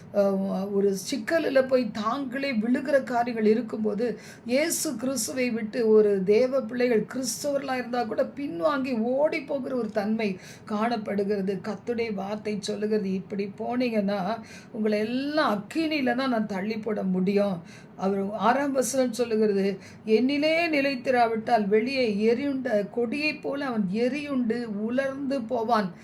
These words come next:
இன்னைக்கு நிறைய பேருடைய வாழ்க்கை பாருங்க, உலர்ந்த வாழ்க்கை, முகத்துல ஒரு பிரகாசம் இருக்காது. எல்லாத்தையும் அனுபவிக்க தான் செய்வாங்க இந்த உலகத்துல, ஆனா முகத்துல ஒரு வெளிச்சம் இருக்காது, பிரகாசம் இருக்காது, வார்த்தையில ஒரு போல்ட்னஸ் கிடையாது,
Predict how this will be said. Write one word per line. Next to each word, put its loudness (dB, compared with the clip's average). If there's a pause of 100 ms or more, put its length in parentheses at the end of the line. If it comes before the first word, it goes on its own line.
(180)
இன்னைக்கு -4
நிறைய 0
பேருடைய -2
வாழ்க்கை -4
பாருங்க, -4
உலர்ந்த 0
வாழ்க்கை, -2
முகத்துல -4
ஒரு -4
பிரகாசம் -2
இருக்காது. -2 (500)
எல்லாத்தையும் 2
அனுபவிக்க 2
தான் 4
செய்வாங்க 0
இந்த 4
உலகத்துல, 0
ஆனா -4
முகத்துல 0
ஒரு 2
வெளிச்சம் 0
இருக்காது, -4
பிரகாசம் 0
இருக்காது, -2 (360)
வார்த்தையில 2
ஒரு 2 (100)
போல்ட்னஸ் 2
கிடையாது, 2